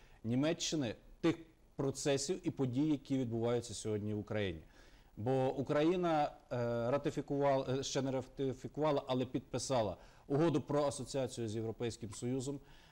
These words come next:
Ми сьогодні чітко задекларували свій, е, напрям, куди Україна буде рухатися. Це безповоротно. Та інтеграція до Європейського Союзу носить пріоритетне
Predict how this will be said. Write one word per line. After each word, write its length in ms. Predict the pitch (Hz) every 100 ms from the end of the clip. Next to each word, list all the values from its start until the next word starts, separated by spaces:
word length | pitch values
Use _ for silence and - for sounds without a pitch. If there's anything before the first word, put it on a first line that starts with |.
| -
Ми 140 | 156
сьогодні 300 | 160 180 165
чітко 360 | 165 196 185 151
задекларували 960 | 127 135 135 139 135 135 135 127 117 -
свій, 500 | - - 135 127 127
е, 460 | 110 110 107 107 107
напрям, 500 | 120 143 131 120 107 -
куди 240 | 143 143
Україна 460 | 131 127 127 120 110
буде 260 | 117 117
рухатися. 580 | 123 135 139 147 - 120 - - -
Це 340 | 143 135 131 - -
безповоротно. 960 | 123 131 143 - 135 127 131 139 156 147 - - - 107
Та 80 | 120
інтеграція 580 | 120 131 139 143 139 123
до 80 |
Європейського 500 | 131 131 135 127 135
Союзу 300 | - 131 117
носить 280 | 123 123 117
пріоритетне 840 | - 131 123 123 131 120 110 98